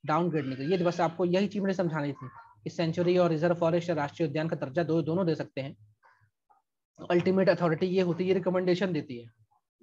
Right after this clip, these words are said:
जैसे अब इसके पास सब report जाएगी कदावर, अ, कि इसके पास, अ, वो जाएगी application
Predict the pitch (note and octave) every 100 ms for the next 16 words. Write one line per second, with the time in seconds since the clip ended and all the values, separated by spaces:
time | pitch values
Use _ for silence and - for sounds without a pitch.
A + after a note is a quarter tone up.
0 | _ _ _ _ _ _ D3 D3 E3 -
1 | _ _ _ _ _ - - D#3+ D#3+ F3+
2 | F3+ F3 - E3+ E3 E3+ E3+ D3+ D#3+ D#3+
3 | F3 E3+ D#3 D#3 D#3 D#3+ - - _ -
4 | - D3+ D3+ D3+ E3 D3+ D3+ D#3 E3 D#3
5 | D3+ - C#3+ A#2+ _ _ - E3 D#3 D3+
6 | D#3 D3 D3+ D3+ E3+ D#3+